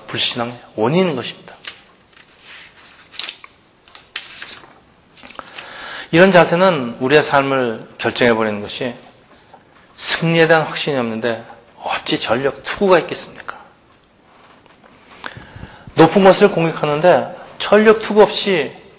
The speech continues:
어찌 목표에 달성이 있을 수 있겠습니까? 아마도 이스라엘처럼 시작되어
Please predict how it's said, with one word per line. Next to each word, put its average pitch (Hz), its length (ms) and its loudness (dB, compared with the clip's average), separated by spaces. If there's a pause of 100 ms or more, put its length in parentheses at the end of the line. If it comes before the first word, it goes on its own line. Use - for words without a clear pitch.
(140)
어찌 151 340 -2
목표에 139 560 -2
달성이 220 400 2
있을 190 240 -2
수 214 120 0
있겠습니까? 170 640 -4 (1500)
아마도 185 420 6
이스라엘처럼 156 580 0
시작되어 147 640 0